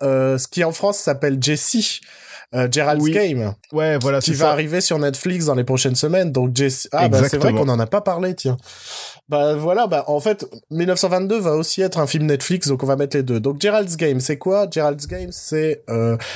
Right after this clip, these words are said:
Speaker 1: l'histoire d'une jeune femme qui se retrouve, euh, attachée à un lit au cours d'un jeu sexuel avec son mari, je crois.
Speaker 2: Oui.
Speaker 1: Et, euh, arrive un incident où son mari, je, je sais plus s'il se casse ou s'il tombe inconscient. Je crois qu'il se casse, je ne sais plus.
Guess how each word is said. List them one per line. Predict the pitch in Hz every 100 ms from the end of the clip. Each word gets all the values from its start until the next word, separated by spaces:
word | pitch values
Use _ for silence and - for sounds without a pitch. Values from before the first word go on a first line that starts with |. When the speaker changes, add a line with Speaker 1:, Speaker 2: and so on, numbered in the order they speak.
| -
Speaker 1:
l'histoire | 147 175 165
d'une | 156 143
jeune | 143
femme | - 175 170
qui | 147
se | 135
retrouve, | 131 143 139
euh, | 120 113 120
attachée | 127 135 -
à | 143
un | 135
lit | 135 151 151
au | 127
cours | 113 139
d'un | 131
jeu | 123 131
sexuel | 131 127 - 135 127
avec | 113
son | 120
mari, | 113 117 156
je | 160 143
crois. | 151 151 - - - - - - - -
Speaker 2:
Oui. | 120
Speaker 1:
Et, | 156
euh, | 147 127 120 120
arrive | 135 151 147
un | 135
incident | 135 131 147 135 147 156 160
où | 151 127 123
son | 123 135
mari, | 127 127 156
je, | - -
je | -
sais | -
plus | - 226
s'il | 165
se | 131
casse | 190 196 147
ou |
s'il | - 151 135 _ -
tombe | 185 160
inconscient. | 143 143 139 - 123 - _ _ _ _ _ - -
Je | -
crois | 175
qu'il | 120
se | -
casse, | - 104 -
je | 104
ne |
sais | 101 107
plus. | - -